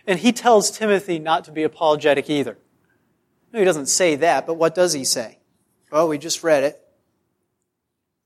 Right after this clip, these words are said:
"This command I entrust to you, Timothy, my son, in accordance with the prophecies previously made concerning you, that by them you fight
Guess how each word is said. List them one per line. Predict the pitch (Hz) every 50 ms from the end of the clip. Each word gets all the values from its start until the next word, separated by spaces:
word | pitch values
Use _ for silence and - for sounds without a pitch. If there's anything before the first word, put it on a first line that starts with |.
| _ _ _ _ _ _ _ _ _ _ _ _ _ _ _ _ _ _ _ _ _ _ _ _ _ _ _ _ _ _ _ _ _ _ _ _ _ _ - -
"This | - 175 202 190
command | - - 190 190 185 190 185 180
I | 180 170
entrust | 165 156 156 - - - 208 202 190 - - -
to | - 190
you, | 180 185 180
Timothy, | 175 - 185 180 180 165 - 185 175
my | 170 165 165
son, | 151 - - - 170 165 165 170 -
in | 175 156
accordance | 147 - - - 202 196 190 190 196 185 190 -
with | - 139 - -
the | 160
prophecies | _ - - 196 196 196 196 196 185 175 - 180 170 156 -
previously | _ - - 240 240 240 208 220 220 214 202 - - 214 202 196
made | 190 190 185 180 185
concerning | - 180 165 - - 151 143 143 143
you, | 143 143 143
that | 135 151 156 _
by | - 156 180 190 196 190
them | 165 165 160 156 156
you | 147 151 170 185 175
fight | - - - - 190 185 190 214 -